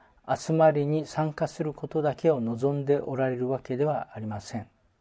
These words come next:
信仰共同体の構成員の一人となって、主日の礼拝だけに参加することもやはり、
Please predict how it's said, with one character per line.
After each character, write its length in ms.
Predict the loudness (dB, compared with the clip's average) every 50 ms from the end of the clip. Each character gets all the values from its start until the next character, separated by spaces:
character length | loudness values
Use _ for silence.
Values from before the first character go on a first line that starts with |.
| _ _ _ _ _ _ _ _ _ _ _ _ _ _ _ _ _ _ _ _ _ _ _ _ _ _ _ _ _ _
信 320 | -14 -6 -2 -2 -2 -2
仰 260 | -2 0 0 0 0
共 240 | 2 4 4 4 6
同 180 | 6 4 2 2
体 260 | 0 -2 -2 -2 0
の 220 | -2 -2 -2 -4 -6
構 240 | -8 -2 0 0 0
成 360 | -2 -4 -2 -2 0 0 0
員 220 | -2 -2 -2 -2
の 100 | -2 -4
一 300 | -6 -10 -8 0 0 0
人 80 | 0 0
と 200 | -4 -8 -8 -6
な 140 | -6 -6 -6
っ 60 | -8
て、 400 | -12 _ _ -8 -8 -8 -8 -10 _ _ _ _ _ _ _ _ _ _ _ _ _ _ _
主 260 | -14 -12 -4 -2 -2
日 300 | -2 -2 -4 -6 -6 -4
の 140 | -4 -4 2
礼 220 | 4 4 4 4
拝 260 | 2 -2 -2 -2 0
だ 140 | 0 -2 -2
け 180 | 0 0 0 0
に 240 | 0 -2 -4 -6 -10
参 300 | -14 -8 -6 -6 -6 -6
加 180 | -2 -2 -2 -2
す 180 | -2 -4 -4
る 100 | -4 -4
こ 140 | -4 -4 -6
と 140 | -2 -2 -2
も 240 | -2 -2 -4 -4 -6
や 100 | -8 -10
は 180 | -4 -2 -2 -2
り、 180 | -2 -4 -12